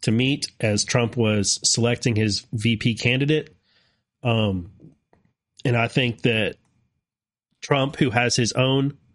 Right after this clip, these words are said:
intel people, vetted Pence a long time ago. And I think that Pence was screened, and I think Pence was, uh, selected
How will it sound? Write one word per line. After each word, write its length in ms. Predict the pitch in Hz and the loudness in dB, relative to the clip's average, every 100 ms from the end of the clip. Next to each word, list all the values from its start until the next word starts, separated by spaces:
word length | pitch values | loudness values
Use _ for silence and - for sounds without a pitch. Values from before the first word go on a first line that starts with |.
| _ _ _ - | _ _ _ -2
intel 400 | 139 147 156 151 | 0 2 0 2
people, 540 | 160 156 165 170 165 _ _ _ _ _ _ _ _ _ _ _ _ _ _ _ _ _ _ _ _ 127 | 0 2 2 0 -2 _ _ _ _ _ _ _ _ _ _ _ _ _ _ _ _ _ _ _ _ -6
vetted 440 | 110 131 135 123 | -2 0 -2 -2
Pence 280 | 147 139 - | 0 0 0
a 60 | |
long 240 | 107 120 127 | 0 2 0
time 260 | - 127 | 0 0
ago. 440 | 120 120 131 135 139 _ _ _ _ _ _ _ - | 2 0 2 0 -4 _ _ _ _ _ _ _ -2
And 560 | 117 110 107 104 98 - _ _ _ _ _ _ _ _ _ _ _ | 0 2 0 0 -2 -8 _ _ _ _ _ _ _ _ _ _ _
I 80 | 117 | -4
think 240 | - 131 - | 0 -2 0
that 240 | 113 - _ _ _ - | -2 -2 _ _ _ -8
Pence 260 | - 139 - | -2 0 0
was 140 | 123 | 0
screened, 640 | - - 131 135 135 131 - | 0 0 0 2 0 -2 -2
and 220 | 127 107 101 | -2 0 0
I 80 | |
think 260 | 101 117 98 | 0 -2 -2
Pence 340 | - 120 - | -2 0 0
was, 280 | 120 113 104 | 0 0 0
uh, 380 | 107 98 87 - _ _ _ _ _ _ _ _ _ _ _ _ | 0 0 -2 -8 _ _ _ _ _ _ _ _ _ _ _ _
selected 720 | - 127 123 123 - 131 131 | -2 0 0 0 0 0 0